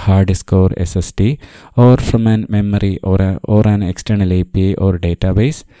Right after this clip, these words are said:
when dealing with all these areas, uh, the programmers can expect a delay. And if you are not using an asynchronous pattern, l-, just like I explained earlier, your working thread or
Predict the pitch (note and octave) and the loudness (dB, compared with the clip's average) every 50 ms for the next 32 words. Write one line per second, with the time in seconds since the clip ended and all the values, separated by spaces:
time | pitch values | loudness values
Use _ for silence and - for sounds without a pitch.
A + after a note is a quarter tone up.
0 | _ - - - _ _ - B2 B2+ B2+ B2 A#2+ A#2 A#2+ B2+ B2+ C3 C3+ C#3 C#3+ | _ -20 -20 -20 _ _ 0 2 2 2 -2 -4 0 2 4 4 4 4 2 2
1 | C3 C3+ - - - - A#2 A#2+ A#2+ A#2+ B2+ C3+ C3+ B2 C3 B2+ A#2+ A2 G#2+ F#2+ | 2 2 0 -2 -6 0 2 4 6 6 6 4 4 4 2 2 2 2 2 0
2 | F2+ F2+ F#2+ F#2 F2+ F2+ F2+ - - - - _ _ _ _ _ _ _ - G#2+ | 2 2 0 0 0 -2 -4 -6 -10 -14 -16 _ _ _ _ _ _ _ -6 -4
3 | G2+ G2+ G2 G2 G#2 - - G#2+ G2+ A2 A2 A2 A2 A2+ A2+ A2 - - G#2+ G#2 | -2 -2 0 -2 -2 2 2 2 2 4 2 2 2 2 0 0 0 0 0 0
4 | G2+ F#2+ - - - - G#2 - - G#2 G2 F2+ F#2+ F#2 F2+ F#2 F#2+ G2+ C3+ D#3+ | 0 -2 -4 -2 -2 -2 -2 0 0 -2 -2 0 0 -2 0 2 0 0 0 -2
5 | _ _ - _ _ _ _ _ _ - G#2+ G#2+ G#2 G#2 G#2 G2+ G2+ G2+ G2 F#2+ | _ _ -20 _ _ _ _ _ _ 0 2 4 4 4 4 4 2 0 -2 -6
6 | - _ _ _ _ - _ - _ _ _ _ _ - _ _ _ - A2 A2 | -8 _ _ _ _ -20 _ -20 _ _ _ _ _ -20 _ _ _ 0 0 2
7 | - - A#2+ A#2+ A2+ A2+ A2+ A#2 A2+ - A#2 A2+ A2+ - B2 B2+ B2 A#2 A2 G2 | 4 6 6 6 6 6 4 4 4 6 4 4 4 2 0 0 2 2 2 0
8 | F#2 - - G#2 G#2 G2+ G#2 G#2 G#2+ G#2 - - G2+ F#2 F2+ F2+ - G#2+ B2+ E3 | -2 -2 -4 -4 -2 -2 -2 -2 -4 -4 -4 -2 -2 -2 -2 0 0 -2 0 0
9 | F3+ F3 - - - _ _ - _ _ _ - C#3+ A#2+ A#2+ A#2 - - A2+ A2 | -2 -8 -12 -20 -20 _ _ -20 _ _ _ -8 -4 -4 -4 -4 -4 -2 -4 -2
10 | A2+ - A2+ A2 G#2+ - - G#2 G#2 G2+ - G2+ F#2 - - - A2 G#2+ G#2 G2 | -2 0 2 2 2 2 2 2 2 2 0 -2 -6 -6 -6 -4 -2 -2 0 0
11 | G2 G2 F#2+ F#2+ F#2+ F#2+ F#2+ F#2+ G2+ F#2+ G2 F#2+ F#2 F2+ F#2+ - - - G#2+ G#2+ | 0 0 0 0 0 0 0 0 2 2 2 4 4 2 0 0 -2 -6 -6 -6
12 | G#2 - G2+ G2+ G2 G2+ - G2+ G2 F#2+ | -4 -2 -2 -2 -2 -2 0 0 0 2